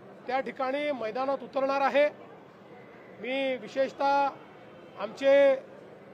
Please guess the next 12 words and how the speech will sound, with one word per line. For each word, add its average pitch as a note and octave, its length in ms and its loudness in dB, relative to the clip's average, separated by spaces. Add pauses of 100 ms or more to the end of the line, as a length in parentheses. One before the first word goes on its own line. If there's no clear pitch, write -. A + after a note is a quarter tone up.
(240)
पुण्याची C4 360 -2
आणि C4+ 160 0
पिंपरी B3+ 380 -12
चिंचवडची C4+ 540 -6
सगळे B3 300 -4
नेते B3+ 300 0
मंडळी C#4+ 400 2
आहे, G#3 120 -2 (840)
यांचं A#3+ 300 -2
मी D#4 120 0
अभिनंदन C#4 480 0
करेन B3 400 0